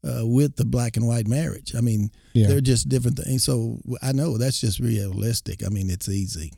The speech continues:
Speaker 1: But, I mean, I couldn't care less what people think. I mean, God is the one that the Lord
Speaker 2: Right.
Speaker 1: himself put us together, and we know that. And so
Speaker 2: Well, when you,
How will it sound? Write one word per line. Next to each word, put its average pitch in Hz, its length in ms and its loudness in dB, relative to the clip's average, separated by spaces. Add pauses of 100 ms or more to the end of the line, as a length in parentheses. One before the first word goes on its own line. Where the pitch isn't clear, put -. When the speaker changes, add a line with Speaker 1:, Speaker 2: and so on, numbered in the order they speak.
Speaker 1:
But, 117 180 0
I 117 140 0
mean, 117 180 -2
I 113 220 -2
couldn't 117 260 -4
care 110 200 -2
less 107 200 -2
what 113 180 -4
people 104 200 -4
think. 131 240 -2
I 120 60 -2
mean, 110 220 -2
God 107 540 -2
is 90 220 -6
the 92 80 -4
one 98 280 -2
that 90 160 -4 (600)
the 104 120 2
Lord 113 180 6
Speaker 2:
Right. 107 80 6
Speaker 1:
himself 107 320 4
put 110 140 2
us 95 100 -2
together, 101 380 0
and 110 100 2
we 110 80 6
know 107 240 2
that. 82 420 -8 (180)
And 95 280 2
so 95 400 -2 (160)
Speaker 2:
Well, 151 160 6
when 156 180 6
you, 190 420 6